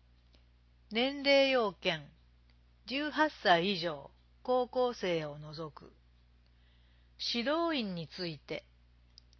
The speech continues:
クラブ指導員、クラブの中心となる指導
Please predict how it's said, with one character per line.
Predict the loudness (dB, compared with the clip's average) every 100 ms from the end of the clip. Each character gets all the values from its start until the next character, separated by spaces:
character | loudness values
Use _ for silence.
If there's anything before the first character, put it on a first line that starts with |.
| _ _ _ _ -16
ク | -2 2
ラ | 2
ブ | 0
指 | -4 2
導 | 2 4 2
員、 | -2 -10 -20 -20 -20 _ _ -20 -20 -20 -20 _
ク | -2 4
ラ | 4
ブ | 4
の | -2 -2
中 | -2 -2
心 | -2 -4 -2
と | 0 2
な | 2
る | 0
指 | -4 -2
導 | 2 2